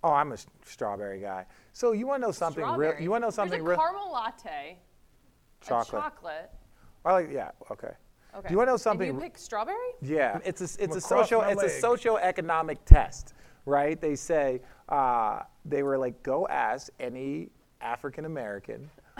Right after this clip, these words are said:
Speaker 1: w-, if you had to pick between chocolate, strawberry, or vanilla,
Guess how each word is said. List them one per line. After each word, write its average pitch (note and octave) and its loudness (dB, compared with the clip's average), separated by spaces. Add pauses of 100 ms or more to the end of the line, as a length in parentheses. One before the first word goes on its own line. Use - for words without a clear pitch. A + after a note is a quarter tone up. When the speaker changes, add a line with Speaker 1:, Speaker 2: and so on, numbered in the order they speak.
(100)
Speaker 1:
w-, C3 -2
if C#3+ -2
you D3 -2
had D3 4
to C3+ -6
pick - -2
between C3 -8
chocolate, C#3 -2
strawberry, B2+ -2
or C#3 -2
vanilla, B2 -8